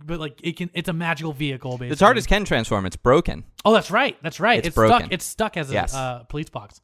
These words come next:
Speaker 2: It's broken.
Speaker 1: Yeah.
Speaker 2: But it can go underwater anyway. It doesn't need to. Has
Speaker 1: Yeah.
Speaker 2: a force field.
Speaker 1: Yeah, exactly. Exactly. Um, I forgot. <laughs> Yeah, it, it can. It, that's, it's, it's a
Speaker 2: You
Speaker 1: broken
Speaker 2: just
Speaker 1: tardis.
Speaker 2: Yeah, you could just go walk outside it, but yeah, it's broke, <laughs> which I love. Like, you can't fix that. Come
Speaker 1: Yeah.
Speaker 2: on.
Speaker 1: <laughs> So they're both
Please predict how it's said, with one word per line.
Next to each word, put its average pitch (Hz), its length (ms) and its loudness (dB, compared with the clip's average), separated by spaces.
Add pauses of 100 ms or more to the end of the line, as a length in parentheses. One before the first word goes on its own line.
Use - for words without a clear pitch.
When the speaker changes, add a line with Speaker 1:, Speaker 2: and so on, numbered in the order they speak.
Speaker 2:
It's 104 140 -20
broken. - 400 -4 (240)
Speaker 1:
Yeah. 127 160 -8 (180)
Speaker 2:
But 190 120 2
it 202 80 -2
can 240 100 -2
go 262 180 6
underwater 190 420 2
anyway. 160 320 -2
It - 60 -10
doesn't 151 220 0
need 160 160 -6
to. - 180 -10 (300)
Has 135 100 0
Speaker 1:
Yeah. 262 40 4
Speaker 2:
a - 20 -4
force 185 260 2
field. - 300 -4
Speaker 1:
Yeah, - 220 -4
exactly. 165 440 -6 (120)
Exactly. 139 440 -12 (380)
Um, 139 400 -6
I 143 80 -6
forgot. 147 300 -6
<laughs> - 40 -20
Yeah, 131 220 -6
it, 123 220 -12
it 131 160 -12
can. 135 280 -10
It, 131 80 -12
that's, 139 220 -6
it's, 131 160 -14
it's 135 240 -10
a 120 40 -10
Speaker 2:
You 107 40 -10
Speaker 1:
broken 131 240 -4
Speaker 2:
just 113 60 -14
Speaker 1:
tardis. 110 420 -18
Speaker 2:
Yeah, 165 120 -2
you 90 100 -2
could 165 100 -6
just 170 140 -10
go 180 80 -2
walk 131 340 0
outside 127 360 0
it, 110 140 -8
but 110 120 -4
yeah, 90 160 -2
it's 92 120 -8
broke, - 260 -6 (100)
<laughs> - 80 2
which 175 180 4
I 170 60 6
love. 143 320 2
Like, 151 260 -2
you 180 80 -8
can't 254 220 0
fix - 240 -6
that. 233 260 -2 (140)
Come 165 140 0
Speaker 1:
Yeah. 202 160 0 (680)
Speaker 2:
on. 269 180 -2
Speaker 1:
<laughs> 240 80 -14 (380)
So 220 160 -2
they're 202 160 -4
both - 540 -2